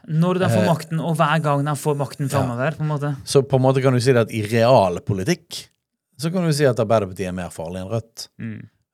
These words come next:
Speaker 2: Fordi at med Rødt blir det sånn at hvis de hadde fått makten, da blir det skummelt. Men så vet vi jo samtidig at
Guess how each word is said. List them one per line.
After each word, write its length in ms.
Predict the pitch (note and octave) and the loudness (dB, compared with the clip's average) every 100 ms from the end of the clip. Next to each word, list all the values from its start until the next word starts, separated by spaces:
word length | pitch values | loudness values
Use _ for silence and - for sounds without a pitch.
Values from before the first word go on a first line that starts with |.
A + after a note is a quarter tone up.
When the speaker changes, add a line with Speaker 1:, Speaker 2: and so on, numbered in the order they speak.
| _ | _
Speaker 2:
Fordi 180 | A2 G#2+ | -2 0
at 160 | G2+ - | -2 -6
med 180 | A2+ G#2+ | -6 -2
Rødt 200 | A2 - | -2 -2
blir 140 | G#2+ | -2
det 40 | A#2 | -2
sånn 100 | G2+ | -2
at 80 | - | -6
hvis 380 | G#2 A2 - - | -8 -4 -4 -6
de 80 | F#2 | -8
hadde 160 | E2+ F#2+ | -8 -8
fått 120 | A2 | -4
makten, 340 | D3+ - - D2+ | -4 -4 -18 -6
da 120 | A2 | -6
blir 160 | C#3+ C#3 | -4 -6
det 100 | - | -6
skummelt. 400 | - D#2 - _ _ _ _ | -8 -14 -16 _ _ _ _
Men 100 | A#2 | -4
så 80 | A2+ | 2
vet 160 | A#2+ A2 | 2 2
vi 80 | G2+ | -2
jo 60 | |
samtidig 300 | G#2+ G#2 G#2+ | -4 -4 -4
at 100 | F#2 | -4